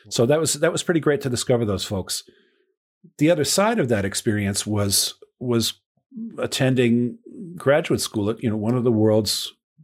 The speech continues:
great conservatories, certainly one of the world's largest conservatories.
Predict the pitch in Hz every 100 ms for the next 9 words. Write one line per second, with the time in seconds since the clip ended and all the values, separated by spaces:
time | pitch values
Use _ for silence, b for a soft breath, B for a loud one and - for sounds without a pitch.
0 | _ _ _ 107 98 98 98 - 107 92
1 | 139 135 - - - 131 113 104 98 92
2 | 95 85 92 113 98 - 87 - 82 80
3 | - 80 78 -